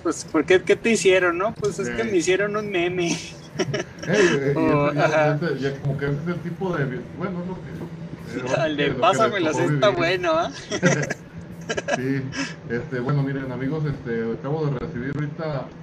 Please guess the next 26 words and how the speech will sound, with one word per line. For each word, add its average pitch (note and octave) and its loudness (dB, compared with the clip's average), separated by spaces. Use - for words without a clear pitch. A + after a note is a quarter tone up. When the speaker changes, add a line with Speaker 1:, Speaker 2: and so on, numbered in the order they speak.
Speaker 2:
una, C3 -4
una C#3 -6
noticia, C3 -6
pues, C3+ -4
no E3 -4
mala, F#3+ -2
pero, A#2+ -2
pero A2+ -6
más A#2+ -8
o C3+ -6
menos, C#3+ -2
este, G#2 -8
el C3 2
día C3+ 4
de D3 2
hoy D#3+ 0
no D#3 -6
nos D#3 -2
va D3+ 2
a D3+ -8
poder D3 -2
acompañar B2 -8
el, A#2+ -4
el G#2+ -8
buen C3 -4
Cayo. E3 0